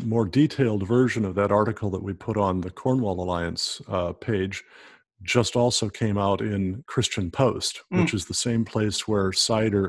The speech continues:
Speaker 1: and Mao published their article, uh, announcing the release of their statement, Pro-Life Evangelicals for Biden. And, uh, by the way, uh, Babylon Bee has just done a marvelous, uh, <laughs>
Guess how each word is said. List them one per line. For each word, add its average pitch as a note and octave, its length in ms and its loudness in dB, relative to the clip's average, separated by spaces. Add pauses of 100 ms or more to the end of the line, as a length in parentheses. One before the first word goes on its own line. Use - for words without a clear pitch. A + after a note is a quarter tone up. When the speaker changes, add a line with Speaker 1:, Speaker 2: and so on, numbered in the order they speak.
Speaker 1:
and F#2 480 -2
Mao G#2 560 4
published F#2 520 -4
their G2+ 280 2
article, F#2+ 560 -4 (480)
uh, F#2 260 -2
announcing G2+ 760 0
the G#2+ 100 -4
release G#2+ 480 4
of F2+ 120 -4
their F#2+ 180 -2
statement, G2+ 580 -4
Pro-Life F2+ 500 -4
Evangelicals F2 760 -6
for F2 480 -6 (440)
Biden. F#2 460 0 (520)
And, F#2 440 -2 (140)
uh, A2+ 220 -4
by G#2 260 0
the G2 100 0
way, G2+ 380 2 (100)
uh, G2+ 140 -8
Babylon G2+ 500 2
Bee A2 300 4
has F2+ 200 -2
just - 280 -2
done G2 140 -2
a F2+ 200 -4
marvelous, G2+ 720 0
uh, F#2+ 240 -2 (220)
<laughs> A#2+ 420 0